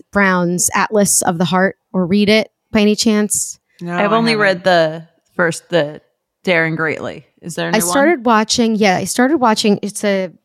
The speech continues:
Speaker 1: it's a series, but it's, like, a one lecture that she breaks out into episodes on H B O Max. And she, the whole thing is about, like, defining all the de-, feelings that we have, because we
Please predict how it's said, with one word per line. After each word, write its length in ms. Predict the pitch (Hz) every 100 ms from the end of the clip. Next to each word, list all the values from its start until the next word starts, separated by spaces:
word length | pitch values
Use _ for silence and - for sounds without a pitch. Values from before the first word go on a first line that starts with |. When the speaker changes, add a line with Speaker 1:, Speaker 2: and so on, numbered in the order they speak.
| _
Speaker 1:
it's 200 | 170 -
a 240 | 190 175 165 _
series, 1000 | - - 240 226 208 170 160 170 - - - _ _ _ _
but 80 | -
it's, 100 | -
like, 160 | 185 175
a 160 | 165 160
one 380 | 175 196 190 175
lecture 480 | 170 - - - -
that 140 | -
she 260 | - 143 - _
breaks 240 | - 175 -
out 120 | -
into 140 | - -
episodes 600 | 170 190 190 190 190 - - - - _ _
on 500 | 202 190 185 175 175
H 200 | 190 -
B 100 | 190
O 60 | 175
Max. 440 | 175 - - -
And 260 | - 202 185
she, 340 | - 214 190 - _ _ _ _ _ _
the 120 | 214
whole 260 | 190 202 233
thing 240 | - 214
is 140 | 196 170
about, 260 | 180 170
like, 140 | - 180
defining 680 | 190 - 185 180 185 175 170
all 200 | 170 170
the 80 | 175
de-, 80 | 170
feelings 560 | - 208 170 - 175
that 120 | - -
we 80 |
have, 460 | 175 175 - - - _ _ _ _ _ - _ -
because 540 | 226 - 226 196 175
we 340 | 175 214 196